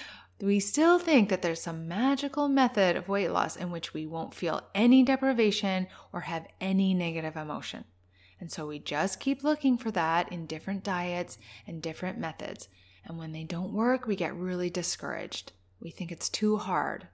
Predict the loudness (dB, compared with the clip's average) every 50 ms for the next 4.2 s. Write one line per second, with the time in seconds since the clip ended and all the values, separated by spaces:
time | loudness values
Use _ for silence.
0 | _ _ -8 -6 -4 -4 -4 -6 -8 -8 -10 -10 -10 -10 -2 -2 -2 0 0 -2
1 | -2 -2 -2 0 0 0 0 -2 -8 -10 -8 -10 -10 -10 -10 -10 -10 -10 -10 -10
2 | -12 -12 -14 -16 _ _ _ _ _ _ _ _ _ _ _ 2 4 6 6 6
3 | 6 6 4 2 0 0 0 0 -2 -4 -4 -2 -2 -2 -2 -2 -6 -8 -10 -12
4 | -10 -10 -10 -12